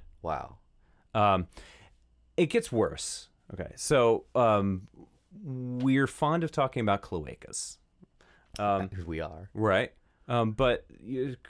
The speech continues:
Speaker 2: you rub cloacas and, and baby birds happen, it's very wholesome, right? But we're talking about, like, actual genitals, <laughs>
Speaker 1: Yeah.
Speaker 2: right? So
Speaker 1: No,
Speaker 2: ducks
Speaker 1: there's,
Speaker 2: have
Speaker 1: there's,
Speaker 2: genitals.
Speaker 1: there's genitals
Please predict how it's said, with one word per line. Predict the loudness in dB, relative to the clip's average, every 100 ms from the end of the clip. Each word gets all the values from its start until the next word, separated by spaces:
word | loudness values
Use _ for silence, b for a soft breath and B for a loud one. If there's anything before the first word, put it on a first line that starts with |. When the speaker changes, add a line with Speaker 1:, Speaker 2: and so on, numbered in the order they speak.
| -14
Speaker 2:
you | -10 -4
rub | 0 -2
cloacas | -2 0 2 2 0 0 -2
and, | 0 0 -2
and | -4 0
baby | 0 0
birds | 0 -2 0
happen, | -4 -2
it's | -6 -6
very | -4 -4
wholesome, | -4 -10 -10 -12 -10
right? | -8 -4
But | -2
we're | -2
talking | -2 -2 -2 -4
about, | 0 0 0
like, | -4 -2
actual | -4 -4 -6 -4 -6 -10 _ -8
genitals, | -2 -2 -2 -8 -10 -10 -10
<laughs> | -16 -20 -20 _ -2
Speaker 1:
Yeah. | 0
Speaker 2:
right? | 0 0
So | 0
Speaker 1:
No, | 2
Speaker 2:
ducks | 2 2
Speaker 1:
there's, | 2
Speaker 2:
have | 0 2
Speaker 1:
there's, | 2
Speaker 2:
genitals. | 2 0
Speaker 1:
there's | 2 0 0
genitals | 0 2 0 -2 -6